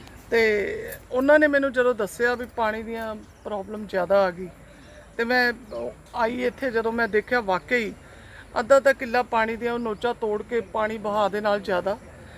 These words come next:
ਹੁਣ ਸੌ ਕੁ ਮੀਟਰ ਤੇ ਘਰ ਰਹਿ ਗਏ ਆ, ਜਿਹੜਾ ਆਪਾਂ ਰਿਸਕ ਦੇ ਘੇਰੇ ਥੱਲੇ, ਦਾਇਰੇ ਥੱਲੇ ਆ ਗਏ। ਮੈਂ ਜਦੋਂ ਆਈ, ਮੈਂ ਇੱਥੋਂ ਦੇ ਐਸ-, ਆਹ ਵਣ ਵਿਭਾਗ ਜਲੰਧਰ ਦਾ ਏਰੀਆ, ਮੈਂ ਇੱਥੋਂ ਦੇ ਐਸ ਡੀ ਓ ਸਾਹਿਬ ਨਾਲ ਗੱਲ ਕੀਤੀ। ਉਹ ਕਹਿੰਦੇ, "ਮੈਂ ਹੁਣੇ ਹੀ ਪ੍ਰਸ਼ਾਸਨ ਇੱਥੇ ਭੇਜਦਾ।"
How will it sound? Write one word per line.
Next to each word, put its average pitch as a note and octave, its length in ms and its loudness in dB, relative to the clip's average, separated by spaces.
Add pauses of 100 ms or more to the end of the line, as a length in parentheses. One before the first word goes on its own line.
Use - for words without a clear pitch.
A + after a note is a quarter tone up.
(180)
ਹੁਣ C4+ 100 2
ਸੌ C4 320 4
ਕੁ D4+ 100 -6
ਮੀਟਰ D4 260 0
ਤੇ C4+ 140 2
ਘਰ C4+ 220 0
ਰਹਿ F#3 180 0
ਗਏ A3+ 200 -4
ਆ, G#3+ 100 -10 (500)
ਜਿਹੜਾ B3+ 280 6
ਆਪਾਂ C4+ 480 2 (160)
ਰਿਸਕ A3+ 380 -4 (580)
ਦੇ G#3+ 140 -2 (500)
ਘੇਰੇ A#3+ 200 6
ਥੱਲੇ, A3 280 0
ਦਾਇਰੇ G3 280 2
ਥੱਲੇ G#3 260 -4
ਆ D#3+ 220 -4
ਗਏ। D3+ 160 -12 (580)
ਮੈਂ C4+ 120 8
ਜਦੋਂ C#4+ 320 8
ਆਈ, C#4 180 6
ਮੈਂ C4+ 160 4
ਇੱਥੋਂ C4 200 -2
ਦੇ C4 100 4
ਐਸ-, A3 260 0
ਆਹ C4 160 2
ਵਣ B3 200 0
ਵਿਭਾਗ A#3+ 340 0
ਜਲੰਧਰ G#3+ 380 -2
ਦਾ B3 160 0
ਏਰੀਆ, G3+ 320 -4 (640)
ਮੈਂ C4+ 120 8
ਇੱਥੋਂ C4+ 220 6
ਦੇ C#4 100 10
ਐਸ A#3 160 6
ਡੀ C4 100 -2
ਓ B3+ 60 0
ਸਾਹਿਬ C4 220 -2
ਨਾਲ C4 100 -2
ਗੱਲ G#3 200 0
ਕੀਤੀ। A#3 360 -12 (480)
ਉਹ C4 100 -2
ਕਹਿੰਦੇ, C#4+ 220 4
"ਮੈਂ C#4+ 100 6
ਹੁਣੇ A#3+ 220 -2
ਹੀ B3+ 40 -2
ਪ੍ਰਸ਼ਾਸਨ A#3+ 520 -2
ਇੱਥੇ A#3+ 200 -4
ਭੇਜਦਾ।" A3+ 440 -4